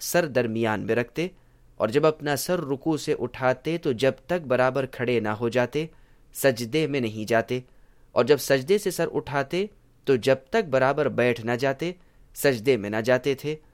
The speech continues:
اور ہر دو رکعت ادا کرنے کے بعد اتحیات پڑھتے اور اپنے بائیں پاؤں کو بچھاتے اور دائیں پاؤں کو کھڑا رکھتے اور شیطان کی طرح بیٹھنے سے منع فرماتے۔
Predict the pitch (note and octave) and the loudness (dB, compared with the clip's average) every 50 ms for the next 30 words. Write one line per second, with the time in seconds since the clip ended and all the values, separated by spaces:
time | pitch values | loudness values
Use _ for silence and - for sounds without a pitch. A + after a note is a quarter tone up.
0 | _ - _ - - _ - - - C3+ B2+ A2 A2 C#3+ D#3 D#3 C#3 D3+ G#3+ B3 | _ -20 _ -20 -20 _ -2 2 4 4 4 4 2 2 2 2 2 2 4 4
1 | B3 F#3 D3 - D3 D3 E3 E3+ - B2 B2 B2+ B2 A#2 - - G#2+ G#2 G#2+ B2 | 4 2 0 0 -2 -2 -2 -2 -2 -2 2 2 2 2 2 -2 -4 -4 -2 -4
2 | B2+ A#2+ - A2 E2 G2 G#2 B2 D3+ - - _ _ _ _ - _ - - C3 | -4 -4 -6 -6 -4 -2 -2 -2 -4 -6 -10 _ _ _ _ -20 _ -2 -2 -2
3 | - - - C#3 - D#3 C#3 B2+ C3+ C#3 D#3 E3+ E3+ - - D3 C#3+ C3 C3 - | 0 0 -2 -2 0 -2 -4 -2 0 0 0 -2 -4 -2 0 0 0 0 -2 -4
4 | E3+ F#3+ A3 - - - - - - - - - A2+ B2 C3 C3+ C3 - B2 C3+ | -6 -6 -6 -8 -16 -20 -20 -20 -20 -14 -6 -2 0 2 2 0 0 -4 -6 -4
5 | C3+ C3 A#2 G2+ G2 B2 A#2+ B2 C3+ D3 D#3+ E3+ F3 E3+ - - B2 A#2+ B2 C3+ | -2 -2 -4 -2 0 2 2 2 2 0 -2 -4 -4 -4 -2 0 0 2 2 0
6 | D3 D3 C3 - - C#3+ D3+ C#3 A2 A2+ A2 - - B2+ A#2 A2+ A2+ - - C#3+ | -2 -4 -4 -4 -2 -2 -2 -2 -2 -4 -6 -6 -4 -2 -2 -2 -2 -4 -6 -8
7 | D3 - _ _ - - _ - - - F#2+ F#2 F#2+ G2 B2 B2+ C3+ D3 D#3 D3+ | -8 -10 _ _ -20 -20 _ -14 -10 -10 -8 -6 -2 0 2 2 2 2 0 -4
8 | C3+ - A#2 A#2 B2+ C3+ B2 - - A#2 A#2 - - A2+ F#2+ G2 G2 G#2 A2+ G#2+ | -4 -2 -2 -2 0 0 -2 -2 -2 -2 -2 -2 -4 -4 -2 -2 0 0 -2 -2
9 | - - - B2 B2 B2+ _ _ - _ - - - - - - B2 B2 B2 - | -4 -6 -6 -6 -6 -6 _ _ -20 _ -20 -20 -20 -8 -4 -2 -2 0 0 2
10 | C#3+ C#3 C3+ C#3 D#3+ D#3+ F#3 G3 F#3+ - - F3 - - C#3 C#3 D3 D3+ C3+ G#2+ | 2 2 2 2 2 0 0 0 -2 -6 -8 -8 -6 -4 -2 0 0 0 0 0
11 | A#2+ B2 A#2+ - - C#3+ C#3+ B2+ - B2 G2 F#2+ G2 F#2+ F#2+ G2 - - A2 A2 | 0 0 0 -2 -4 -8 -6 -4 -4 -4 -4 -4 -4 -6 -6 -6 -6 -6 -4 -2
12 | A#2 A2+ - - C#3 | -2 -2 -2 -4 -8